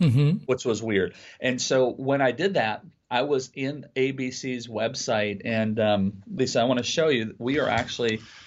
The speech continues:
Speaker 2: doing a show called Secret Millionaire. It's going to be on A B C television.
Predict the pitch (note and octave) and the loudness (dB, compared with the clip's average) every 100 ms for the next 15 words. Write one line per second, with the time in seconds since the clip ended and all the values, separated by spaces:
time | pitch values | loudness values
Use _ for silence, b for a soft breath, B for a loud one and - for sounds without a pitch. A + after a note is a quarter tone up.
0 | B B A2+ A#2+ B2+ - A#2+ A#2+ A#2 A2+ | B B -2 0 0 2 2 2 0 0
1 | C3 A#2 - A#2 A2 A2 A2+ A2 A#2 A2+ | -2 -2 -4 0 0 0 0 -2 0 0
2 | A#2 A#2 A2 A2 A#2 A#2+ C3+ B2+ B2 G#2 | 2 2 2 2 0 -2 -2 0 2 2
3 | F#2+ G2 F#2+ A#2 | 2 0 -2 -8